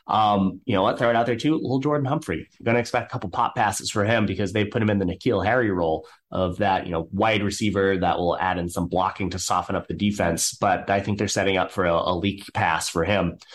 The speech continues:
So, uh, love that for Jonnu Smith. I have a proposal for you, Alec. I, I think we should retire Jonnu Smith as an option for offensive X Factor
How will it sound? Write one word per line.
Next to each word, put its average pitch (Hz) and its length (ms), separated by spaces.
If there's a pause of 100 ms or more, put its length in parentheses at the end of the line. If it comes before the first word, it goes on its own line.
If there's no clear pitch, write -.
(180)
So, 110 380
uh, 127 460
love 170 360
that 160 180
for 139 80
Jonnu 107 320
Smith. 98 400 (220)
I 147 120
have 156 180
a 131 60
proposal 104 440
for 98 100
you, 92 120
Alec. 90 360
I, 123 220
I 143 120
think 147 180
we 147 120
should 117 420
retire 147 580
Jonnu 117 340
Smith 110 280
as 98 140
an 95 80
option 95 440
for 92 160
offensive 90 500
X - 280
Factor 151 580